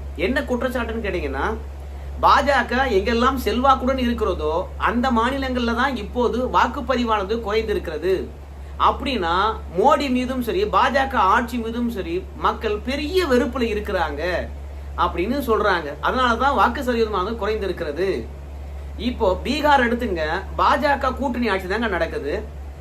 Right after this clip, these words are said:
மத்தியிலும் பாஜக, மாநிலத்திலும் பாஜக. மத்திய பிரதேசம் எடுத்துங்க, உத்தரப்பிரதேசம் எடுத்துங்க, மத்தியிலும் பாஜக, மாநிலத்திலும் பாஜக. மகாராஷ்டிரா எடுத்துங்க,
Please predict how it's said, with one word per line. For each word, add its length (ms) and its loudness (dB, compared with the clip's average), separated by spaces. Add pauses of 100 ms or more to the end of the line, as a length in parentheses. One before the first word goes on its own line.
மத்தியிலும் 500 2
பாஜக, 520 4
மாநிலத்திலும் 580 2
பாஜக. 580 0 (800)
மத்திய 240 0
பிரதேசம் 320 4
எடுத்துங்க, 320 0 (380)
உத்தரப்பிரதேசம் 540 4
எடுத்துங்க, 340 2 (300)
மத்தியிலும் 440 0
பாஜக, 400 2 (220)
மாநிலத்திலும் 480 0
பாஜக. 480 0 (680)
மகாராஷ்டிரா 500 4
எடுத்துங்க, 320 0